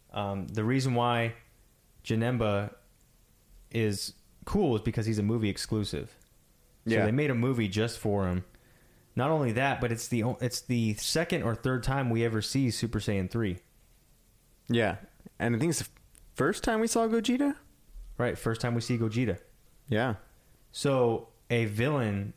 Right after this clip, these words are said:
Speaker 1: that can pull out Gogeta and give us that great character is someone who's gonna be memorable. Um, and he was super cool to fight. Him and Goku threw down. I thought it was one of the coolest things. Um, so Janemba is Saiyan. He's got cool forms.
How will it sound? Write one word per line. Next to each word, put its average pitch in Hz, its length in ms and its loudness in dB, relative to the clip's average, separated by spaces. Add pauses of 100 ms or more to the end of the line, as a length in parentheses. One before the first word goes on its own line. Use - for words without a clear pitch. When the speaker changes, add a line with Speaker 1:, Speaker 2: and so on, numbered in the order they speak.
Speaker 1:
that 107 180 -2
can 107 160 0
pull 127 260 2
out 117 380 2 (240)
Gogeta 104 600 2 (480)
and 104 180 0
give 113 160 0
us 110 140 -2
that 113 200 0
great 104 220 0
character 117 380 0
is 95 80 -4
someone 120 240 0
who's 101 100 -2
gonna 107 140 0
be 98 180 0
memorable. 92 520 -2 (1300)
Um, 92 400 -2 (640)
and 117 120 0
he 117 80 0
was 127 140 0
super 160 240 0
cool 143 220 0
to 104 60 0
fight. 113 220 0
Him 147 160 0
and 123 100 0
Goku 110 360 0
threw 120 240 -2
down. 104 420 -2
I 110 80 -2
thought 113 140 0
it 113 40 2
was 107 100 -2
one 113 100 -2
of 107 60 -2
the 101 60 -2
coolest 110 300 -2
things. 98 320 -4 (480)
Um, 98 140 -2
so 110 120 -2
Janemba 113 460 0
is 107 60 -4
Saiyan. 117 600 0 (1200)
He's - 100 -20
got 123 200 -2
cool 135 220 0
forms. 113 580 0